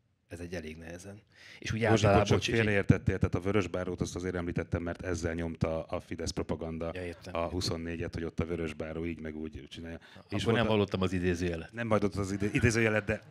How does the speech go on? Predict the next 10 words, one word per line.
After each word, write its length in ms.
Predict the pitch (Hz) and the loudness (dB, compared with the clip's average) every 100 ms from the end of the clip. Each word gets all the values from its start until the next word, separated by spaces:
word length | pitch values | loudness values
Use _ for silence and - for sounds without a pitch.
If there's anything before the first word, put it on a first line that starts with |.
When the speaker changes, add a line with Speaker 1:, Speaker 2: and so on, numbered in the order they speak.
| - | -8
Speaker 2:
de 100 | - | -2
most 220 | 110 104 - | 0 0 -2
akkor 220 | - 113 | -2 0
ide 140 | 107 | 2
teszem, 320 | 101 92 98 | 2 0 -2
hogy 200 | 87 87 - | -4 -6 -8
mindenkinek 420 | 95 87 - 85 | -8 -8 -8 -8
egyértelmű 480 | 87 82 82 82 80 | -6 -6 -8 -10 -10
legyen. 220 | 80 80 - _ _ _ _ _ _ _ | -10 -10 -14 _ _ _ _ _ _ _
Speaker 1:
Ja. 180 | - 87 | -18 -18